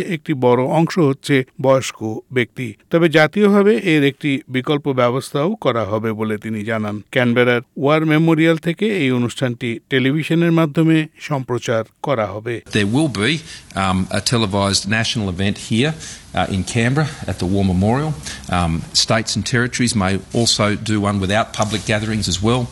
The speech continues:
Speaker 2: um, which can also be available for broadcast, and that will enable people to be able to join those services, at least remotely, on what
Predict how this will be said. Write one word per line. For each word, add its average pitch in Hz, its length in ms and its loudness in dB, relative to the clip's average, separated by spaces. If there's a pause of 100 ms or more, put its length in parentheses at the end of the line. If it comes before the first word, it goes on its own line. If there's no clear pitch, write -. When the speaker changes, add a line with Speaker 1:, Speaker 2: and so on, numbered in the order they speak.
(120)
Speaker 2:
um, 92 480 -2
which - 160 -4
can 98 100 2
also 104 420 0 (280)
be 101 100 0
available 98 440 0
for - 200 -8
broadcast, 104 540 -2 (340)
and 98 140 0
that 92 160 0
will 98 160 -2 (180)
enable 90 400 0
people 95 300 0
to 85 120 -2
be 92 100 2
able 90 180 0
to 82 140 -2
join 95 180 0
those 87 280 0
services, 95 480 -2
at 127 160 -2
least 117 200 0
remotely, 85 560 -2
on 90 200 0
what 87 120 2